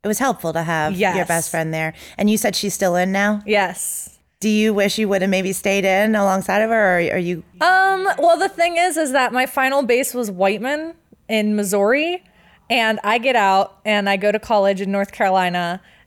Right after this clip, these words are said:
Speaker 2: and I'm living there, and she, she was in Alaska at the time, and she gets her orders, Whiteman Air Force Base, Missouri.
Speaker 1: Aw.
Speaker 2: Yes.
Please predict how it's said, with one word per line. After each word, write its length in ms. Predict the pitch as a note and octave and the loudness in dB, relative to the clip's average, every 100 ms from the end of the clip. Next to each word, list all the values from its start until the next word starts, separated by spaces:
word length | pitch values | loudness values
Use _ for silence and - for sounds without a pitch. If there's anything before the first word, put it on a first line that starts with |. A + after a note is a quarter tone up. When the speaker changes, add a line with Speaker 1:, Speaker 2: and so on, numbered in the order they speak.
| - | -4
Speaker 2:
and 280 | G3+ F#3+ F#3 | -2 0 -2
I'm 220 | F#3+ G#3+ | -4 -2
living 260 | G#3 G3+ | 0 -2
there, 400 | F#3+ F3+ F3 E3+ - | 0 2 2 0 -2
and 140 | G3 | -6
she, 540 | F3+ A3+ A3 G#3 G#3 - | -4 -4 -2 -2 -2 -6
she 180 | - B3+ | -8 -4
was 160 | A3 G#3+ | -2 -2
in 80 | |
Alaska 680 | F#3 F3+ G3 A#3 - F#3+ F3 | 0 0 0 0 -2 -2 -2
at 140 | F#3 - | -4 -6
the 80 | |
time, 480 | F3+ G#3 F3+ E3+ E3+ - | -8 -6 -4 -4 -6 -4
and 320 | G3 F3+ F3+ | -2 -2 -2
she 220 | - A#3 | -4 -4
gets 180 | B3 B3 | -2 -2
her 140 | C4+ B3 | 0 0
orders, 680 | A3 G3+ F#3 F3 E3+ - - _ | 0 0 0 0 -2 -6 -8 _
Whiteman 320 | - G#3 G#3 G3+ | -2 -2 0 -2
Air 80 | |
Force 220 | G3+ G#3 - | -2 -4 -4
Base, 200 | F#3+ G#3 | -4 -4
Missouri. 540 | F#3 F#3 E3+ D3+ D3+ A#3+ | -4 -2 -2 -2 -4 -2
Speaker 1:
Aw. 560 | A#3 G3+ F3 E3+ E3+ | 0 2 0 0 -2
Speaker 2:
Yes. 840 | G#3 C4 D4 C#4+ A#3+ C#4 - - | -2 0 2 2 0 -2 -2 -2